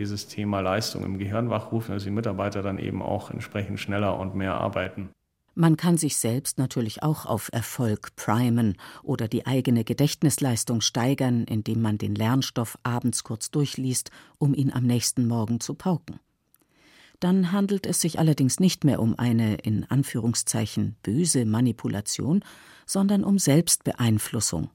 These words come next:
Speaker 2: um Autosuggestion. Nicht die Methode an sich, sondern die Art der Anwendung ist aus moralischer Sicht problematisch.
Speaker 1: Die ethische Bewertung findet eigentlich dadurch statt,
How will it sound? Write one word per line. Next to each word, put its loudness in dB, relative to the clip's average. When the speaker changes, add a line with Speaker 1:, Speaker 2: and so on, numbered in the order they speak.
Speaker 2:
um 4
Autosuggestion. 0
Nicht 2
die 4
Methode 0
an -2
sich, -2
sondern 6
die 2
Art 2
der 2
Anwendung 6
ist -2
aus -2
moralischer 4
Sicht -4
problematisch. -6
Speaker 1:
Die -6
ethische 0
Bewertung 2
findet -2
eigentlich -2
dadurch -2
statt, -2